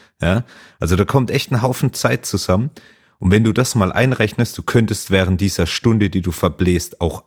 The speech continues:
arbeiten. Das heißt, du könntest dein eigenes Gym erarbeiten daheim. Dann hast du nur nicht eingerechnet, dass du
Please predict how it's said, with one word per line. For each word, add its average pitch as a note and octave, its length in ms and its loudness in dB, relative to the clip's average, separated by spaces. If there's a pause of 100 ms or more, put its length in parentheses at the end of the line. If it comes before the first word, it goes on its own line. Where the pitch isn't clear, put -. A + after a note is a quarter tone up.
arbeiten. D#2+ 600 -2 (420)
Das - 160 -2
heißt, A2+ 180 4
du G2+ 60 -6
könntest G#2+ 400 0
dein F2+ 140 2
eigenes F2+ 500 -2
Gym C#3 380 0
erarbeiten D#2 920 -2
daheim. E2 380 0 (400)
Dann F#2 160 2
hast G#2+ 220 0
du A2 40 4
nur G#2 160 4
nicht G#2 220 0
eingerechnet, G#2 720 2
dass F#2 160 -2
du F#2 340 2